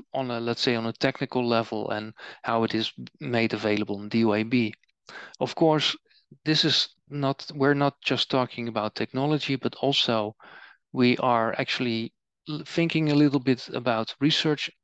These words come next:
assessment. So I tried to,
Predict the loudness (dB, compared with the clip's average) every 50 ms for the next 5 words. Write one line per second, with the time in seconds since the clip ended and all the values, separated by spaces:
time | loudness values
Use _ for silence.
0 | _ _ -10 -8 -6 -4 -4 -2 0 0 0 0 -2 -2 -2 -4 -4 -4 -10 -14
1 | -18 -20 -20 -20 -20 -20 -20 -14 -8 -2 0 2 4 4 4 4 4 2 0 0
2 | 0 2 2 4 4 2 0 -4 -8 -4 0 4 4 6 6 4 4 2 0 -2
3 | -4 -8